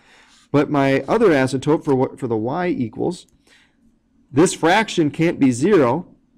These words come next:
So that means if this fraction can't be zero, that means my answer for y will never end up being zero plus three,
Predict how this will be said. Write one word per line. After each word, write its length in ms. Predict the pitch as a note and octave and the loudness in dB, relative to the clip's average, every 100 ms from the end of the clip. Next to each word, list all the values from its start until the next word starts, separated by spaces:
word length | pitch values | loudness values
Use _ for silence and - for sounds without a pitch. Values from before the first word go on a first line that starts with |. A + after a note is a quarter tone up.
| _ _ _ _ | _ _ _ _
So 140 | - | -2
that 140 | E3 E3+ | 0 4
means 320 | D#3 D3+ C#3+ | 4 2 0
if 80 | A#2+ | 0
this 160 | F#3 | 0
fraction 480 | - E3 G3+ - D3 | 0 -2 -2 -2 -4
can't 240 | D3+ C#3+ | -2 -2
be 100 | B2+ | -2
zero, 320 | A2+ F3 E3 C#3+ | -2 2 4 2
that 140 | D3 | 0
means 200 | D3 C3 | -2 -2
my 180 | C3 B2+ | -4 -4
answer 320 | D3 D#3 D3 | -4 -4 -4
for 160 | B2+ B2+ | -6 -4
y 260 | E3+ E3+ | -2 0
will 140 | C#3+ B2+ | 2 0
never 260 | C#3+ D#3 | 0 0
end 140 | C3 B2+ | 0 0
up 140 | - | 0
being 280 | D#3+ D#3 C#3 | 2 2 0
zero 320 | A#2 A#2+ B2 | -4 -2 -2
plus 320 | A#2+ A#2+ A#2 | -2 -6 -8
three, 400 | - F3+ C#3+ G2+ | -8 -2 -2 -4